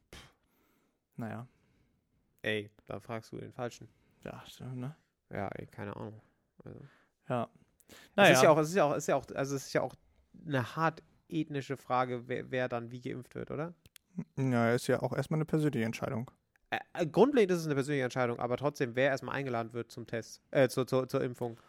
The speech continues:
Speaker 2: Das
Speaker 1: Ja,
Speaker 2: ist
Speaker 1: aber
Speaker 2: halt
Speaker 1: da haben
Speaker 2: so.
Speaker 1: die jetzt ja die Regeln rausgebracht. Lehrer sind nur auf Platz vier.
Speaker 2: Wer ist denn auf Platz eins?
Speaker 1: Äh, Krankenpfleger und Alte. Und ho-, also Krankenpfleger
Speaker 2: Und
Speaker 1: und
Speaker 2: Risikogruppe wahrscheinlich,
Speaker 1: Ja.
Speaker 2: ne? Ja. Ja, und auf Platz zwei?
Speaker 1: Keine Ahnung, ich hab's mir nicht durchgelesen.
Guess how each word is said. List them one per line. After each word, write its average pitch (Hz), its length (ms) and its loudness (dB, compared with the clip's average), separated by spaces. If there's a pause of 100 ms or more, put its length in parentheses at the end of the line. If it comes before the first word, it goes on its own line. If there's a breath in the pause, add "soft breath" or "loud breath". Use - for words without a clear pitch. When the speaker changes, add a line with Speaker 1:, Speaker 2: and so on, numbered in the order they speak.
(240 soft breath)
Speaker 2:
Das 123 100 -4
Speaker 1:
Ja, 117 80 2
Speaker 2:
ist 120 80 2
Speaker 1:
aber 139 80 6
Speaker 2:
halt 135 80 8
Speaker 1:
da 135 40 4
haben 147 60 2
Speaker 2:
so. 151 40 2
Speaker 1:
die 156 60 4
jetzt 156 140 4
ja 156 60 6
die 147 80 4
Regeln 147 340 2
rausgebracht. 131 640 -2 (220 soft breath)
Lehrer 156 220 6
sind 165 140 2
nur 156 100 6
auf 156 100 2
Platz 180 200 4
vier. 156 580 6 (380)
Speaker 2:
Wer 127 80 2
ist 135 80 -2
denn 156 80 0
auf 147 80 -4
Platz 135 260 0
eins? 127 360 -2 (680)
Speaker 1:
Äh, 131 280 2
Krankenpfleger 143 680 0
und 135 100 -2
Alte. 123 360 -4 (360)
Und 139 120 -2
ho-, 135 120 -2 (200)
also 123 260 -2
Krankenpfleger 135 720 0
Speaker 2:
Und 139 120 -2
Speaker 1:
und 135 60 -2
Speaker 2:
Risikogruppe 120 520 0
wahrscheinlich, 117 280 0
Speaker 1:
Ja. 120 140 4
Speaker 2:
ne? 120 100 -8 (160)
Ja. 123 180 -12 (140)
Ja, 135 120 -6
und 127 60 -4
auf 123 120 -6
Platz 131 200 -4
zwei? 165 280 0 (720)
Speaker 1:
Keine 120 220 -2
Ahnung, 120 300 -6
ich - 80 -20
hab's 117 160 -8
mir 123 40 -4
nicht 117 140 -6
durchgelesen. 117 480 -6